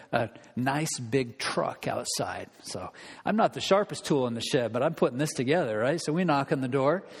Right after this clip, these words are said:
and, uh, a very nice gentleman opened the door. He did not invite us in, but he said, uh, "How can I help you guys?" And we said, "Well, we made our way to the top of the hill. We wanted to see Morgan Lake, blah, blah, blah, blah, and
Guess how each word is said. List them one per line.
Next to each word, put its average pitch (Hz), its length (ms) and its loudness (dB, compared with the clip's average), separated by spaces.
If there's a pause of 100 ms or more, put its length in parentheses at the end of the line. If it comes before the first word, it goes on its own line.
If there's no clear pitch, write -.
(320)
and, 131 300 2
uh, 123 240 2 (320)
a - 20 4
very 170 320 4
nice 170 240 0
gentleman 156 480 2
opened 156 300 0
the 170 60 2
door. 147 280 2
He 151 140 -2
did 156 180 2
not 170 240 2
invite 143 380 2
us 165 180 0
in, 147 300 0 (160)
but 156 180 4
he 156 180 2 (160)
said, 151 200 2
uh, 139 80 2
"How 143 160 4
can 156 160 0
I 151 80 4
help 208 240 2
you 156 80 2
guys?" 104 260 -2 (160)
And 127 80 -4
we 123 80 0 (100)
said, 120 140 -2
"Well, 151 260 0
we 131 220 -2 (420)
made 127 140 0
our 131 80 0
way 127 240 0
to 127 80 0
the 113 80 -2
top 131 320 0
of 113 80 -8
the 113 80 -4
hill. 160 280 2
We 147 120 0
wanted 117 200 -4
to 110 140 -6
see 135 80 2
Morgan 120 360 0
Lake, 147 500 0 (340)
blah, 117 200 0
blah, 110 180 -2
blah, 104 240 -2
blah, 165 460 4 (360)
and 127 300 0